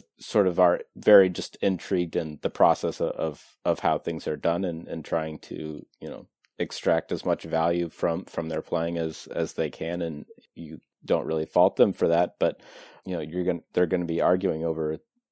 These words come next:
very, very small amounts of money relative to, you know, entire payrolls, that, that sort of thing. But, you know, I do find it slightly interesting that Jacob deGrom got such a big raise,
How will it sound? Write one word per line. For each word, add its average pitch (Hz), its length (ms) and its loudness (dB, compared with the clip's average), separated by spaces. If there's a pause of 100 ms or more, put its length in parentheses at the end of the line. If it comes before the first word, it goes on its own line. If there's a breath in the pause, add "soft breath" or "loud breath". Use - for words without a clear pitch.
(120)
very, 101 340 10
very 90 260 8
small 85 360 0
amounts 85 600 -2 (120)
of 85 220 0
money 85 320 0
relative 87 680 2
to, 73 420 -12 (160)
you 76 120 -10
know, 67 200 -10 (240)
entire 78 400 -4
payrolls, 78 500 -2
that, 80 200 -4 (160)
that 85 200 0
sort 82 220 -2
of 73 80 -6
thing. 76 320 -6 (180)
But, 85 240 0 (220)
you 311 100 -10
know, 90 180 0 (460)
I - 120 6
do 95 200 0
find 101 300 0
it 95 120 -4
slightly 98 540 6
interesting 98 600 0
that 92 360 4
Jacob 90 320 -2
deGrom 90 440 2
got 87 260 4 (100)
such - 300 -2
a - 20 -10
big 87 240 -2
raise, 85 580 0